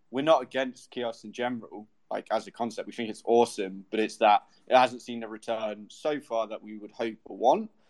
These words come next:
And so, like, it doesn't make sense to just keep repeating it. It makes more sense to be like, "Well, let's, let's see what else we can do. Let's see what else might work." And it might be a case that the kiosk needs to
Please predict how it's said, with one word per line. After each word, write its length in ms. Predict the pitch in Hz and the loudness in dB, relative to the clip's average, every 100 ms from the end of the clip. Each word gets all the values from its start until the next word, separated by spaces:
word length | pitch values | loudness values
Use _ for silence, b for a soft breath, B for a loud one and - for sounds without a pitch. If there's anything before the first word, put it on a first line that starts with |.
| _ - | _ -6
And 160 | 127 | -4
so, 220 | 123 120 113 | 0 2 4
like, 320 | 110 107 104 _ _ _ _ _ - | 4 2 0 _ _ _ _ _ -6
it 120 | 139 | -4
doesn't 160 | 143 | -2
make 120 | 143 - | -4 -4
sense 260 | 135 120 | -6 -6
to 120 | - 110 | -12 -14
just 160 | 117 | -10
keep 220 | - 135 | -6 -6
repeating 380 | - 196 208 123 | -6 -6 -4 -2
it. 180 | 120 120 | 0 0
It 80 | 120 | -2
makes 220 | 123 120 | -4 -2
more 160 | 131 123 | 0 0
sense 260 | 123 117 | -2 -8
to 80 | - | -6
be 80 | 120 | 0
like, 220 | 117 110 | 2 2
"Well, 120 | 123 | 4
let's, 420 | 123 120 - - _ _ _ _ - | 4 2 -4 -20 _ _ _ _ -6
let's 140 | 123 | -4
see 120 | 143 | -2
what 160 | 131 120 | 2 4
else 240 | 135 123 | 2 0
we 80 | 123 | -12
can 160 | 117 113 | -10 -8
do. 240 | 117 113 | -6 -6
Let's 160 | 113 - | -8 -8
see 120 | 120 | -4
what 120 | 113 | 0
else 220 | 117 120 113 | 0 0 -4
might 180 | 113 | -4
work." 440 | 104 107 104 104 _ _ _ - | 0 2 0 -2 _ _ _ -4
And 140 | 127 127 | -4 0
it 60 | |
might 280 | 131 135 127 | 4 4 2
be 120 | 123 | -6
a 40 | 120 | -4
case 320 | 117 113 - | -4 -4 -6
that 120 | 104 | -12
the 40 | |
kiosk 460 | 107 120 113 107 - | -8 -4 -4 -4 -14
needs 360 | 110 113 104 - | -10 -8 -10 -12
to 360 | - 110 107 | -6 -4 -4